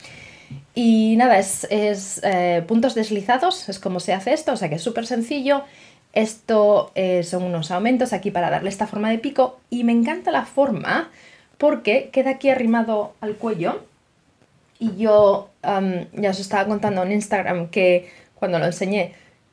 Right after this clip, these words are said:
que ando en, tengo una Vespa, ando en Vespa y siempre me cuesta trabajo abrochar aquí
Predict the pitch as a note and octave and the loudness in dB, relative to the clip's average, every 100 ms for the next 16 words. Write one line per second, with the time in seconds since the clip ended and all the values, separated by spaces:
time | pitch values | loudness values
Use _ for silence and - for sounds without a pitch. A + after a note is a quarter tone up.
0 | _ A3+ F#3+ F#3+ G#3 G#3+ G#3+ G#3+ G#3 G3+ | _ -2 0 0 2 2 2 0 -2 -4
1 | G3 - G#3+ G#3 G3 G3 B3 - A#3+ A3 | -8 -4 -2 0 -2 0 -2 2 2 4
2 | G#3+ G#3+ G3+ A3+ A#3+ A3+ G#3+ A3+ G3+ A3 | 2 0 -2 0 0 0 0 -2 2 4
3 | A3+ G3+ - G#3+ A3 G#3 F#3+ G3 A3+ G#3 | 4 2 -2 -2 -2 0 0 0 0 0
4 | - - F#3+ F3 F3+ F#3 F#3+ - A3 G#3 | 0 -2 0 -2 -6 -10 -10 -4 -2 -2
5 | G3+ F3+ | -6 -10